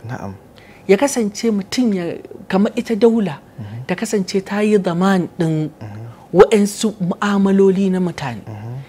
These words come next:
Speaker 2: Sakamakon menene? Sakamakon suna da buƙatuwar wannan abin, amma kuma ba su da, ba su da ƙarfi ko kuma ba su da i-, ba su da ahaliyar yin wannan al'amari din.
Speaker 1: Na'am.
Speaker 2: Muƙaddara mutum ne yana da buƙatar, yana da iko ya iya samar da wani abu ko na te-,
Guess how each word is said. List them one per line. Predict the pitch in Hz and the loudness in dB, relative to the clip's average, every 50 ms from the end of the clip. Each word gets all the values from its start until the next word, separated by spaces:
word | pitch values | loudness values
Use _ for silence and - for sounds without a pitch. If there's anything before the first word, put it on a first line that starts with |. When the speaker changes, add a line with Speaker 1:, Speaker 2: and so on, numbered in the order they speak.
| - - | -18 -6
Speaker 2:
Sakamakon | - - 185 180 - 208 220 220 - 233 220 | 0 0 0 2 2 0 0 0 0 0 0
menene? | 214 196 202 208 202 185 | -2 -2 -2 -2 -2 -2
Sakamakon | 185 - 180 180 190 190 202 220 208 | -4 -6 -8 -6 -6 -4 -4 -4 -4
suna | 208 - 247 226 | -4 -4 -2 -2
da | 185 180 | -2 -4
buƙatuwar | - - - 156 156 - 196 190 190 185 180 | -6 -6 -8 -8 -6 -4 -4 -4 -2 -4 -4
wannan | 175 180 - | -4 -6 -6
abin, | - 151 151 170 165 | -8 -10 -10 -10 -10
amma | - 151 165 170 | -8 -10 -10 -8
kuma | - 190 185 | -6 -6 -2
ba | 175 196 185 | 0 -2 -2
su | 190 - | -2 -4
da, | 175 160 147 135 - - - - | -4 -6 -6 -6 -8 -16 -6 0
ba | - 196 | 2 2
su | 185 - 190 | 2 2 0
da | 165 170 | -2 -2
ƙarfi | - - - 180 175 165 - 190 180 | -2 -2 -2 -2 -2 -4 -4 -6 -4
ko | - 185 | -2 -4
kuma | 180 190 190 185 | -4 -2 -2 -2
ba | 196 185 | -2 -2
su | 180 - 175 | -2 -4 -8
da | 165 - - - | -10 -10 -6 -4
i-, | 190 185 175 - - - - - - | -2 -2 -2 -4 -10 -20 -20 -10 0
ba | 180 196 190 - | 2 2 2 4
su | - 196 | 2 2
da | 170 - - - | 2 4 2 2
ahaliyar | 151 - - 160 165 180 190 190 180 160 | 2 0 -2 -4 0 2 4 4 4 4
yin | 170 165 165 156 | 2 0 -2 -2
wannan | 151 151 147 139 131 - - | -2 -4 -4 -4 -6 -8 -12
al'amari | 120 - - 131 127 117 117 107 | -12 -10 -10 -10 -8 -10 -10 -10
din. | 107 | -10
Speaker 1:
Na'am. | 107 - - 101 104 - - | -12 -12 -14 -16 -16 -8 -4
Speaker 2:
Muƙaddara | - 220 277 269 240 262 240 226 | 0 2 2 4 6 4 4 4
mutum | 202 196 190 - 269 240 214 | 2 0 0 2 4 4 6
ne | 190 175 165 - - - - - - - | 4 2 0 -4 -10 -20 -20 -10 0 2
yana | 220 240 226 196 | 4 4 4 4
da | 175 | 2
buƙatar, | 160 185 - - 202 202 - 190 156 151 - - 185 | 0 -2 0 0 0 0 -2 -4 -6 -6 -8 -4 0
yana | 226 254 254 214 185 156 | 2 2 4 2 4 4
da | 175 151 135 - - - - - - - | 2 2 2 0 -8 -18 -20 -4 6 10
iko | 233 240 254 247 - - - - 185 151 - - - - - - - - - - - - - - - - | 12 12 12 12 10 6 2 2 2 2 2 -2 -12 -20 -20 -20 -20 -20 -20 -20 -20 -20 -20 -20 -6 4
ya | 185 196 208 - | 6 6 8 8
iya | 254 240 240 226 190 | 8 10 10 10 10
samar | - - 226 208 214 226 220 196 - | 8 6 4 6 6 6 6 6 6
da | 208 185 | 6 6
wani | 185 185 196 208 | 6 6 4 4
abu | 196 180 160 151 139 - - - - | 0 -2 -4 -6 -8 -10 -12 -8 4
ko | - 214 220 | 8 8 8
na | 226 233 | 8 6
te-, | 226 - - 190 - | 2 0 -2 -4 -2